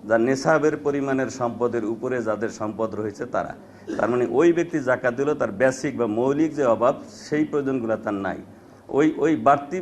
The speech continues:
মৌলিক প্রয়োজনের অতিরিক্ত যে জাকাত, টাকা, তার উপরে জাকাত দিল। এখন প্রশ্ন হলো যে ওই জাকাতটা যদি না দেয়, আশি হাজার বা এক লক্ষ কোটি টাকা যদি জাকাত না দেয়, তাহলে এই টাকা দিয়ে উনি কী করবেন? ওনার তো সব আছে।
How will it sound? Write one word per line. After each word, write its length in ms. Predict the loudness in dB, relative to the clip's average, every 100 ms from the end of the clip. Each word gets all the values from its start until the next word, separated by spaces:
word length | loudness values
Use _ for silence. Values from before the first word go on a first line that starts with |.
| -8
মৌলিক 500 | -4 0 2 0 0
প্রয়োজনের 400 | -2 0 0 -2 -2
অতিরিক্ত 400 | -4 -2 -4 -4
যে 260 | -2 -2
জাকাত, 260 | 0 -2 -2
টাকা, 280 | -4 -2 -4
তার 220 | -2 -2
উপরে 240 | -2 -4 -6
জাকাত 340 | -6 -6 -8 -10
দিল। 180 | -12 -12 -16 -20 -8
এখন 120 | -8
প্রশ্ন 320 | -2 -2 0 2
হলো 180 | 2
যে 100 | 2
ওই 240 | 2 4 4
জাকাতটা 460 | 4 4 2 0
যদি 480 | -2 0 -2 -2 -2
না 300 | 0 2 2
দেয়, 280 | 2 -2 -4 -8
আশি 280 | -8 -8 -6
হাজার 280 | -4 -2 -2
বা 100 | -2
এক 200 | -4 -4
লক্ষ 220 | -6 -6 -10
কোটি 180 | -8 -6
টাকা 200 | -6 -6
যদি 220 | -8 -10
জাকাত 460 | -4 -4 -2 -6
না 260 | -4 -4 -4
দেয়, 160 | -2 -4
তাহলে 200 | -4 -4
এই 60 |
টাকা 220 | -4 -2
দিয়ে 120 | -4 -4
উনি 120 | -4
কী 140 | -4
করবেন? 220 | -6 -6
ওনার 180 | -6 -8 -8
তো 80 |
সব 240 | -6 -4 -4
আছে। 260 | -6 -8